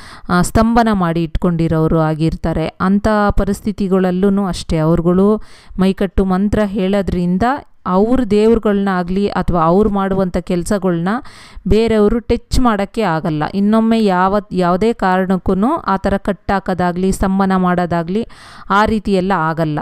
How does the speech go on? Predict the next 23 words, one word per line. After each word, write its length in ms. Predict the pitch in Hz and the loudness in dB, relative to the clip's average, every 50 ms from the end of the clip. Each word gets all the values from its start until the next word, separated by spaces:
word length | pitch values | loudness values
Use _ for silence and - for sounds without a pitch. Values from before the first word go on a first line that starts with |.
| - - | -4 -4
ರಕ್ಷಾ 340 | - 175 - - - 214 | -4 -4 -4 -4 -4 -4
ಕವಚ 320 | 208 - 214 202 202 - 214 | -2 0 -2 -2 -2 -2 -2
ಮೈಕಟ್ಟು 520 | 214 202 196 202 202 - 202 190 - 220 202 | -2 0 -2 -2 -2 -4 -4 -2 -2 -2 -2
ಮಂತ್ರ 340 | 196 190 185 196 196 - 208 208 | 0 0 -2 -2 -2 -2 0 0
ಅನ್ನೋದು 360 | 202 202 202 202 196 196 220 | 0 2 2 2 2 2 0
ನಿಮಗೆ 500 | 208 185 180 185 196 208 226 226 214 247 | 0 0 0 2 2 2 2 2 2 0
ಅಂತ 260 | 247 247 233 220 - | 0 0 0 0 0
ಅಲ್ಲ, 220 | 208 175 170 170 175 165 | -2 -2 -2 -2 -2 -2
ನಿಮ್ಮ 260 | 156 160 170 170 170 | -2 -2 -2 -2 -2
ಎಲ್ಲ 460 | 165 151 160 160 170 185 190 202 208 220 226 233 247 254 | -2 -2 -2 -2 -2 -2 0 0 0 2 2 2 2 2
ವಿಚಾರಕ್ಕೂ 640 | 240 240 233 - 262 240 226 226 220 208 - 262 254 247 254 254 240 208 - - _ _ - | 0 -2 -2 -2 -2 -2 -2 -2 -2 -2 0 0 0 0 0 -2 -2 -4 -6 -8 _ _ -4
ನಿಮಗೆ 420 | 185 180 185 185 185 185 170 220 233 | 0 2 4 4 4 4 2 2 0
ರಕ್ಷೆಯಾಗೇ 600 | 214 170 - - - 196 180 175 170 190 226 220 | 0 -2 -4 -6 -4 -4 -4 -2 0 2 2 2
ಇರುತ್ತೆ. 380 | 175 151 156 - - - - - - - - - - - - - - - - - - - | 2 0 -2 -2 -4 -6 -6 -6 -10 -20 -20 -20 -20 -20 -20 -20 -20 -20 -20 -8 -2 0
ಮತ್ತು 480 | 196 196 190 - - 214 208 202 - - - | 2 2 0 0 0 2 2 2 0 -2 -4
ಈಗೆಲ್ಲ 520 | - 220 240 247 220 208 226 220 220 220 220 220 | -4 -2 0 0 0 0 0 0 2 2 2 2
ಏನು 420 | 214 202 196 196 196 196 202 202 190 | 2 2 2 4 4 4 4 4 4
ಅಂತ 200 | 190 185 170 185 | 2 2 2 2
ಅಂದ್ರೆ 300 | 175 175 175 175 202 202 | 2 2 2 2 0 0
ಈ 240 | - - 202 202 185 | 0 0 0 0 2
ಆಕ್ಸಿಡೆಂಟ್ಗಳೇ 840 | - 175 185 190 - - - 254 240 226 226 214 226 208 226 240 | 2 0 -2 -2 -2 -2 2 2 2 2 2 0 0 0 0 -2
ಜಾಸ್ತಿ 600 | 208 - 180 156 151 160 196 190 - - 220 214 | -2 0 -2 0 0 0 -2 -2 0 0 0 2
ಆಗೋದ್ರಿಂದ 680 | 196 180 180 170 190 175 156 180 196 175 160 160 165 | 2 0 0 -2 -2 -2 0 0 0 0 0 0 0